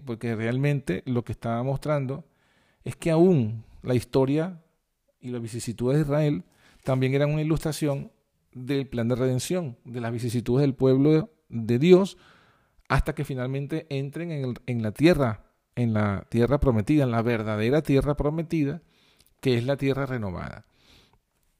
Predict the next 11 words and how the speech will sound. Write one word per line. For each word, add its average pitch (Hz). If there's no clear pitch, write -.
Entonces, 123
bueno, 123
en 123
el 113
capítulo 143
cinco 151
habla 139
del 143
sacerdocio 147
de 104
Cristo, 175